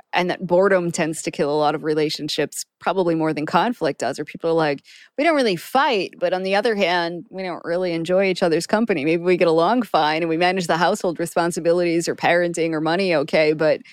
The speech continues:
it's not, like, doesn't really run any deeper than that either."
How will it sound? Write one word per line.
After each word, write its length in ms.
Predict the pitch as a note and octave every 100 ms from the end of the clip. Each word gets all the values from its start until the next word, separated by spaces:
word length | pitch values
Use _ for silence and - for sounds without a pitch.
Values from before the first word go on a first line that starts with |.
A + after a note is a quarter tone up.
| - - _ _ _
it's 260 | - - -
not, 300 | F3 E3+ - _ -
like, 160 | D3+ - _
doesn't 240 | F3+ E3+
really 200 | - E3
run 200 | D3+ D#3
any 180 | D#3+ D3+
deeper 340 | D3 E3 E3 D3
than 140 | D3
that 200 | D3 D3
either." 340 | E3 D3+ D#3